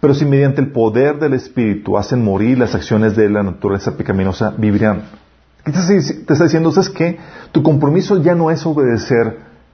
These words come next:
esa naturaleza pecaminosa que te lleva a hacer cosas malas. Tu compromiso es ahora obedecer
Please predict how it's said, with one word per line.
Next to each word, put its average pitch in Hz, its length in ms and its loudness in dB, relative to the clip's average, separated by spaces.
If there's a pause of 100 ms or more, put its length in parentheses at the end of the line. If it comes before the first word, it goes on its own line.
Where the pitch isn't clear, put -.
(680)
esa - 200 0
naturaleza 110 420 0
pecaminosa 104 500 -2
que - 80 -2
te 104 100 -2
lleva 104 160 4
a 107 40 0
hacer 113 120 -4
cosas 92 240 -4
malas. 90 420 -4 (300)
Tu 127 80 -2
compromiso 139 420 4
es 139 180 4
ahora 131 280 2
obedecer 110 640 -2